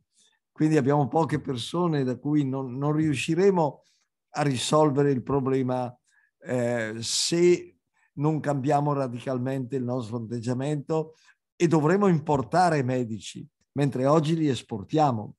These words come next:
perché molti vanno via. Il modo migliore è quello nel pubblico di pagarli bene. Se li paghiamo bene, eh, rimangono. Oggi, rip-, lo ripeto, ricevono la metà della media europea e quindi è troppo poco. È chiaro che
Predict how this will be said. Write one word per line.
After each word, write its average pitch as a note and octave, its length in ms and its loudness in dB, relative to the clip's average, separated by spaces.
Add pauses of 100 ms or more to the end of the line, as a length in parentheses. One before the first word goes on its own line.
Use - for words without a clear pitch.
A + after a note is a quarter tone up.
(160)
perché A#2+ 260 -10
molti C3 300 -2
vanno B2 260 -2
via. C#3 420 -2 (680)
Il B2+ 140 -2
modo E3+ 360 4
migliore E3 680 0 (360)
è - 160 -8
quello C#3+ 240 0
nel C#3+ 220 0
pubblico D#3 480 0
di D#3+ 100 -2
pagarli A#2 400 -6
bene. A#2 360 -4 (400)
Se - 180 -6
li C3+ 100 0
paghiamo C3+ 440 2
bene, D3 560 0 (320)
eh, A#2 320 -8
rimangono. B2+ 760 -6
Oggi, D3+ 520 -4
rip-, B2 320 -10
lo B2+ 140 -6
ripeto, C3+ 720 -2 (580)
ricevono C#3 540 -2
la C3+ 120 2
metà C3+ 460 0
della D3 220 -4
media A#2 300 -4
europea A2+ 600 -6
e A#2 200 -16
quindi A#2+ 240 -2
è B2 200 -4
troppo A2+ 380 -4
poco. B2 420 -2
È A2+ 60 -6
chiaro B2 420 2
che A2+ 440 0